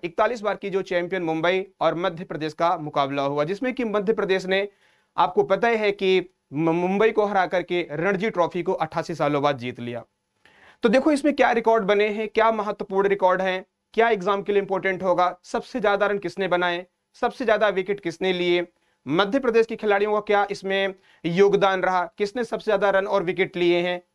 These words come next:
ये तमाम सारी चर्चाएं करेंगे। मध्य प्रदेश का कैप्टन, कोच, ऐसे तमाम सारी चीजों के बारे में, ऐसे तमाम जो महत्वपूर्ण पॉइंट्स हैं, इन पे आइए चर्चा करते हैं, ठीक है। चलो भाई, हाँ, बिल्कुल हम सभी बात करेंगे, बिल्कुल रुद्र वर्मा,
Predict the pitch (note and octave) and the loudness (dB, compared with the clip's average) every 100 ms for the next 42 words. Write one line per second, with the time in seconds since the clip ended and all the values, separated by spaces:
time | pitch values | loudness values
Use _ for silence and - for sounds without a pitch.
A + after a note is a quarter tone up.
0 | - F#3 B3+ G3+ F#3 F#3+ F3 F#3 D#3 D#3 | -4 -2 0 0 0 0 -2 -2 -2 -2
1 | C#3+ C#3 C3+ C#3 C3+ _ _ D3+ G3+ A3 | -2 0 0 -2 -6 _ _ 0 2 2
2 | A#3+ G#3+ G#3 G#3 - F3+ - G3+ F#3+ F#3+ | 0 0 0 0 0 -2 0 0 0 -6
3 | _ _ _ - G3+ G#3+ G#3 - - A3 | _ _ _ 2 4 4 2 -4 -8 -6
4 | B3 C#4 A3+ A3 A3+ F#3+ F#3 F3+ E3+ F3+ | -4 -4 0 0 0 -2 -4 -6 -6 -4
5 | F3 D#3+ D#3 D#3+ F#3 G3+ _ - F#3+ A3 | 0 0 0 0 -4 -6 _ -6 -4 -2
6 | G#3 A3 A#3+ G#3+ F#3+ F#3+ F#3+ F3 F#3 F3 | -2 -2 -2 -2 -2 -4 -4 -6 -4 0
7 | E3+ F3+ D3+ D3+ E3 D#3 G3 - - C#3+ | 0 -2 -6 -2 0 0 0 -2 -2 0
8 | C3+ C3+ B2 C3+ C3+ A3 A#3+ - _ - | 0 -2 -4 -4 0 2 0 -2 _ -20
9 | - - E3 C#3+ B2+ - _ _ _ _ | -6 -2 -2 -2 -6 -10 _ _ _ _
10 | _ _ _ _ - G#3 E3 A#2 E3+ D4 | _ _ _ _ -4 0 0 0 0 2
11 | D4 C#4 - G#3+ A#3 A3+ A3+ A3+ A#3 B3+ | 2 2 0 2 2 2 2 0 2 0
12 | E3+ G#3 B3 A3 G#3+ G#3 G#3 G3+ G#3+ | 0 0 0 0 0 0 0 2 0